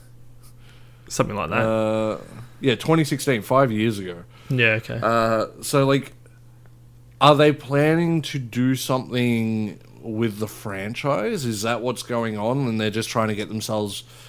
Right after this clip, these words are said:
Speaker 2: you know, relevant again to maybe do a fourth or a spin-off of some kind, or are they gonna do a T V series on it if they haven't already done that? I have no idea.
Speaker 1: Yeah.
Speaker 2: Uh, I do. F-, friggin' English. Uh, <laughs> idea, because,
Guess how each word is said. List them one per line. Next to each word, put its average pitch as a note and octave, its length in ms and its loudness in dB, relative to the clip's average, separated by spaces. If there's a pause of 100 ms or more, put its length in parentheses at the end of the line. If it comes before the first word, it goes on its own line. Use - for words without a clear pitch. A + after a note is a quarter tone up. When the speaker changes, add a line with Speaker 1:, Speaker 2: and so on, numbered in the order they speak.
(140)
Speaker 2:
you A2+ 100 -4
know, G#2+ 120 0
relevant G#2+ 580 0
again G#2 420 -2
to G#2+ 100 -12
maybe G2+ 540 -6
do G2+ 300 -6
a F#2+ 60 -8
fourth A#2 680 -2
or F#2 460 -10 (640)
a G2 120 -6
spin-off B2 600 0
of G#2 100 -8
some A2+ 300 -6
kind, B2 580 0
or G#2 120 -4
are G2 40 -8
they G2 120 -8
gonna G#2 140 -4
do G2+ 120 -6
a F#2+ 40 -10
T A2+ 220 -6
V G#2+ 220 0
series C3 480 -2
on B2 140 0
it B2 120 -2
if G#2+ 120 -6
they G2+ 140 -8
haven't G#2 200 -6
already G2+ 220 -4
done G#2+ 260 -2
that? B2 180 0
I A2 140 2
have G2+ 160 0
no G#2 160 -2
idea. G#2 320 -2 (320)
Speaker 1:
Yeah. G#2 220 -2
Speaker 2:
Uh, - 80 -4
I F2+ 80 -4
do. E2+ 260 -14 (180)
F-, - 320 -18
friggin' G#2+ 320 -4
English. F#2+ 380 -6 (320)
Uh, A2 320 6
<laughs> - 20 -6
idea, G#2+ 600 2
because, A#2+ 640 0